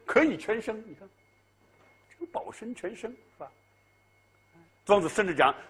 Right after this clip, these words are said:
“终身不仕，以快无志。”啊，什么意思啊？那个士就当官去，从政去，我一辈子不当官，一辈子不从政。嗯，那庄子是不是吃不着葡萄不，呃，吃不着葡萄嫌葡萄酸呢？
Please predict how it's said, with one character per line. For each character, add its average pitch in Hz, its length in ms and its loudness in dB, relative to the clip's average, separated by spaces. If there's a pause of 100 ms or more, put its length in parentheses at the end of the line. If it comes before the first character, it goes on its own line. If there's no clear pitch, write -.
“终 330 200 6
身 320 240 10
不 294 140 0
仕， 294 480 0
以 156 80 -8
快 254 240 6
无 165 160 -6
志。” 330 160 -12 (640)
啊， - 80 -20 (640)
什 233 100 -6
么 302 80 0
意 320 80 2
思 269 100 -2
啊？ 262 140 4
那 285 60 -4
个 262 40 -8
士 302 220 -6
就 240 80 -4
当 262 220 2
官 254 200 2
去， 240 120 -12 (560)
从 240 200 -4
政 339 160 -2
去， 185 140 -8 (240)
我 175 80 -4
一 302 100 -4
辈 403 140 0
子 247 60 -8
不 202 100 -12
当 165 160 -2
官， 143 140 -4 (320)
一 226 120 -12
辈 370 140 -8
子 285 60 -12
不 202 80 -12
从 349 180 -10
政。 415 80 -14 (1160)
嗯， 196 120 -20 (540)
那 202 100 -8
庄 254 180 0
子 226 80 -2
是 262 120 -6
不 254 80 -8
是 226 120 2 (240)
吃 - 200 -6
不 262 100 -6
着 262 80 8
葡 247 180 -2
萄 240 80 0
不， 240 160 -4 (280)
呃， 226 100 0
吃 - 180 -4
不 311 120 -6
着 269 80 6
葡 - 180 -6
萄 262 80 0
嫌 240 180 0
葡 233 160 -6
萄 202 60 -6
酸 226 240 0
呢？ 226 100 -8